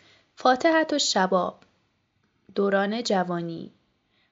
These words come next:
واسطة العقد، اواسط زندگی، خاتمة الحیات، مربوط به اواخر حیات. هفت اورنگ جامی به سبک حدیقه سنایی سروده شده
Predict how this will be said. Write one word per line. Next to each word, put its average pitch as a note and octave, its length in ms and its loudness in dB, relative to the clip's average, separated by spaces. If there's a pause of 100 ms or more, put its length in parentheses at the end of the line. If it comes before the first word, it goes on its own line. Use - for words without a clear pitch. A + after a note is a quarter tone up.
واسطة D#4 640 4
العقد، G3 560 2 (560)
اواسط A#3+ 640 4
زندگی، F#3+ 680 -2 (640)
خاتمة D4+ 680 4
الحیات، F#3 720 -2 (120)
مربوط G#3 460 -2
به D4+ 260 2
اواخر G#3 420 -2
حیات. G3+ 600 -4 (920)
هفت C#4+ 360 4
اورنگ F4 500 4
جامی B3 400 -4
به A#3 120 -2
سبک G#3 400 -4
حدیقه G3+ 600 -2
سنایی F#3+ 560 -2
سروده B3+ 380 -2
شده G#3+ 420 -4